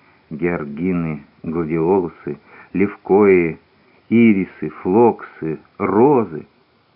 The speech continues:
Села Хулуюльского края не знали раньше цветоводства. Сбывать цветы за деньги было некому, а для глаза и души их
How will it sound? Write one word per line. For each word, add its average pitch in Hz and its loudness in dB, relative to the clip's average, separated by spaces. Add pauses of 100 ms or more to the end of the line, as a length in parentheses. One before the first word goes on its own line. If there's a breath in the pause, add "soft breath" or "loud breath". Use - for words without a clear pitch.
(880)
Села 156 4
Хулуюльского 151 4
края 151 2
не 147 2
знали 170 4
раньше 95 0 (100)
цветоводства. 92 0 (480 loud breath)
Сбывать 202 4
цветы 208 0
за 190 6
деньги 185 2
было 151 4
некому, 156 0 (380 soft breath)
а 92 0
для 90 0
глаза 104 2
и 104 2
души 107 0
их - -8